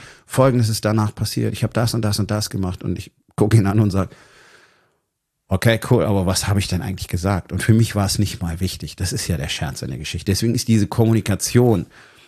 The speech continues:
so unglaublich wichtig. Ja, ich hole hier mit Absicht ein bisschen aus. Wir kommen gleich zu den, ähm, Konsequenzen. Keine Sorge.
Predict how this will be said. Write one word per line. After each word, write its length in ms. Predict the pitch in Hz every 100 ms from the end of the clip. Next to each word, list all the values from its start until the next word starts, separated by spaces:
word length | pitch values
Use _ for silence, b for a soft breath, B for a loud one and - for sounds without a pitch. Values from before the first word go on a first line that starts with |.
| B
so 160 | 90 107
unglaublich 680 | 117 113 92 87 - 90
wichtig. 340 | 82 76 - -
Ja, 140 | 101
ich 140 | 127 -
hole 120 | 147
hier 100 | 135
mit 140 | 123
Absicht 340 | 110 113 117 -
ein 60 |
bisschen 220 | 107 107
aus. 160 | 95 82
Wir 80 | 123
kommen 200 | 151 151
gleich 220 | 104 90
zu 160 | - 95
den, 300 | 92 90 -
ähm, 460 | 85 82 80 76 90
Konsequenzen. 600 | - 95 87 - 76 -
Keine 240 | 90 117
Sorge. 300 | 107 92 80